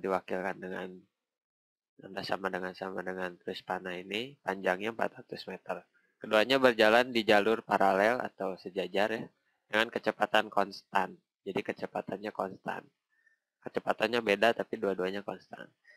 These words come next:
Ketika bergerak ke arah yang sama, A melewati B dalam lima belas detik. Dari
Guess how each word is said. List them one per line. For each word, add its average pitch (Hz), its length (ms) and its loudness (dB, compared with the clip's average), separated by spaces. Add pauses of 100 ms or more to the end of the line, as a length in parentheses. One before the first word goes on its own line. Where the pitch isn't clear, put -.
(140)
Ketika 120 320 4
bergerak 120 400 6
ke - 100 2
arah 104 220 8
yang 101 100 0
sama, 98 380 6
A 123 160 10
melewati 104 640 6
B 113 160 6
dalam 117 560 6
lima 104 240 2
belas 95 180 -4
detik. - 320 -6 (560)
Dari 101 480 4